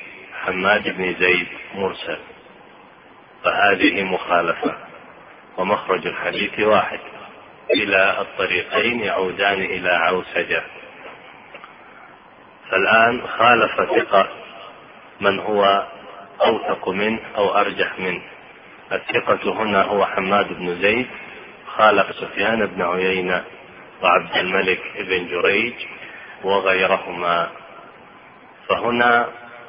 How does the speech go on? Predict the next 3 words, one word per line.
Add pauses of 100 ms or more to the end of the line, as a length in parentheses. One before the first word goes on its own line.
(840)
جانب (260)
وهو
جانب